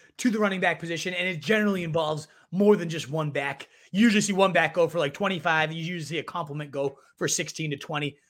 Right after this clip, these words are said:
Ahmed right now with no Malcolm Brown is the clear number two. I think he finds the end zone. I think he's a great desperation Hail Mary at four K on DraftKings. And if you are just desperate for a running back, I would rather have him than, like, a Wayne Gallman at this point. Um, so, yeah, I think he is a viable play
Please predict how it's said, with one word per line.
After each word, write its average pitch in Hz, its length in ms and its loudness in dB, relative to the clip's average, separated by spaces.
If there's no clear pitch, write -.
Ahmed 170 400 4
right 170 200 0
now 165 300 -4
with 160 200 -6
no 170 180 -2
Malcolm 160 400 -2
Brown 147 320 0
is 151 200 -6
the 151 120 -10
clear 160 320 -6
number 147 260 -4
two. 254 340 -4
I 262 100 0
think 233 100 0
he 196 80 2
finds 160 260 2
the 143 120 -6
end 135 160 -6
zone. 143 260 -2
I 165 80 4
think 165 160 -2
he's 156 140 -4
a 147 60 0
great 156 320 -2
desperation 147 580 -4
Hail 143 140 -6
Mary 143 280 0
at 127 140 -8
four 156 200 -4
K 151 200 -4
on 127 120 -8
DraftKings. 208 480 2
And 202 160 0
if 156 80 -2
you 185 140 0
are 160 60 4
just 120 280 -10
desperate - 400 -6
for 156 120 -4
a 147 40 -2
running 147 240 0
back, 139 280 -2
I 196 120 8
would 196 100 4
rather 175 220 8
have 160 160 4
him 170 140 0
than, 151 100 -4
like, 135 120 -6
a 127 60 -4
Wayne 147 340 -2
Gallman 135 400 -2
at 110 120 -18
this 120 160 -12
point. 120 300 -14
Um, 131 400 -2
so, - 140 -2
yeah, 240 220 4
I 165 80 4
think 180 180 -2
he 185 120 -2
is 165 80 -2
a 165 80 0
viable 151 440 2
play 143 340 -4